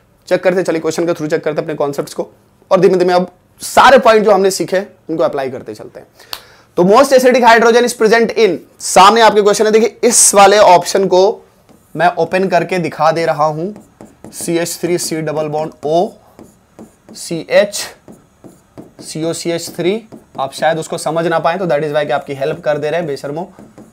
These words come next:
खुद से समझ लिया करो। वैसे तो डी वाले को भी ओपन कर दे रहे हैं, सीओएच, सीएच थ्री, सीएच थ्री, ये डी ऑप्शन है आपका, लीजिए आंसर कीजिए,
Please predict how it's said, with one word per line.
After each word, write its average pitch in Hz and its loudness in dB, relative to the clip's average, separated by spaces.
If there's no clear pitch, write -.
खुद 139 -12
से 165 -6
समझ 151 -6
लिया 151 -2
करो। 151 -4
वैसे 147 -4
तो 175 -10
डी 190 0
वाले 202 6
को 196 2
भी 202 2
ओपन 196 2
कर 196 4
दे 190 0
रहे 196 0
हैं, 208 -8
सीओएच, 170 -4
सीएच 160 -8
थ्री, 185 -6
सीएच 151 -10
थ्री, 175 -6
ये 147 -8
डी 139 -8
ऑप्शन 117 -10
है 107 -20
आपका, - -20
लीजिए 143 -12
आंसर 143 -10
कीजिए, 117 -14